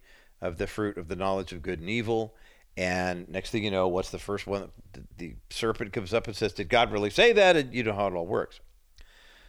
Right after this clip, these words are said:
Uh, from there, Eve takes the app-, the, the fruit, excuse me, a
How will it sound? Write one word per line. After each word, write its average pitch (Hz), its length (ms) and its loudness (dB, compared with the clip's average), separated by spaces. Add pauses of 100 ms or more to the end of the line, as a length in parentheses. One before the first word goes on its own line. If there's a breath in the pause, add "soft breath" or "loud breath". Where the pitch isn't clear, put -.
(180 soft breath)
Uh, 98 100 -6
from 92 280 -4
there, 113 300 2 (720)
Eve 82 200 -6
takes 87 220 -2
the 98 140 0
app-, 110 260 4 (120)
the, 95 180 -4
the 90 140 -8
fruit, 120 360 -6
excuse - 340 -14
me, - 140 -12 (300)
a - 100 -8